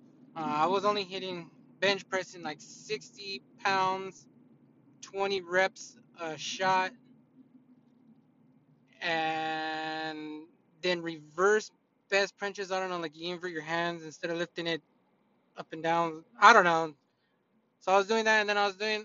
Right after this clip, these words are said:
I call 'em the ripping dips. I wanted to talk about exercising, but I was gonna talk about hate, but there's a topic that is now pressing on every-, and I wanna throw out his conspiracy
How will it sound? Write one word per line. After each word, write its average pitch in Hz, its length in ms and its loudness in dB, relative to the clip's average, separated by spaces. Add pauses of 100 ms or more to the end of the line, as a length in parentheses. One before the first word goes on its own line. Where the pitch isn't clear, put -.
(120)
I 208 140 8
call 247 240 4
'em 208 100 -2
the 180 80 -6
ripping 220 360 -4
dips. - 420 -6 (1900)
I 214 100 8
wanted 311 280 8
to 247 100 4
talk 208 240 2
about 160 220 -2
exercising, 151 640 -14
but 175 100 0
I 214 80 6
was 233 140 0
gonna 220 160 -2
talk 208 160 -2
about 190 300 -6
hate, 175 200 -12 (160)
but 254 240 6 (540)
there's 202 160 -2
a 180 40 -6
topic 233 460 -4 (720)
that 185 200 -6
is 170 180 -14
now 185 580 0 (320)
pressing 214 460 -4
on 185 160 -6
every-, 208 260 -12
and 196 100 -2
I 262 120 10
wanna 302 260 4
throw 226 220 -2
out 208 160 -2
his 170 100 -20
conspiracy 170 640 -18